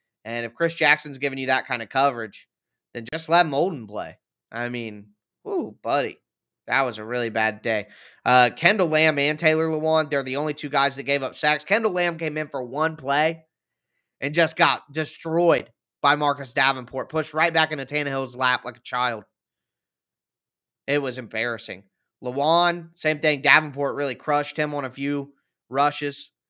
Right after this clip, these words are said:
Um, Taylor's just, you know, when he's been himself, he's been good, but it's just been so inconsistent. So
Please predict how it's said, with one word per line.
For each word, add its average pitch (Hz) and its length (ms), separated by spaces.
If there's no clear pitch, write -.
Um, 98 480
Taylor's 190 440
just, - 480
you 139 60
know, 139 180
when 139 100
he's 135 160
been 196 220
himself, 196 560
he's 165 180
been 160 240
good, 156 400
but 131 140
it's 123 140
just - 260
been 170 200
so 160 300
inconsistent. 127 920
So 117 260